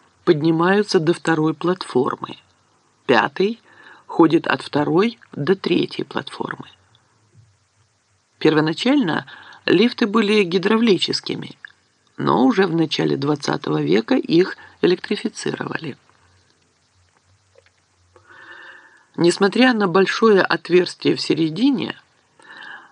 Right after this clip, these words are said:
первая платформа имеет более четырех тысяч квадратных метров полезной площади.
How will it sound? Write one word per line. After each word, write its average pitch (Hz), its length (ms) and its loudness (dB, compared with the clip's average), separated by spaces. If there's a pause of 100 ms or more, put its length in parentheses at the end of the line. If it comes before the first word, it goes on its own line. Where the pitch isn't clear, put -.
(300)
первая 160 420 4
платформа 185 720 2
имеет 185 320 0
более 202 340 4
четырех 185 540 0
тысяч 185 480 0
квадратных 170 680 -2
метров 160 400 -2
полезной 160 480 0
площади. - 760 -4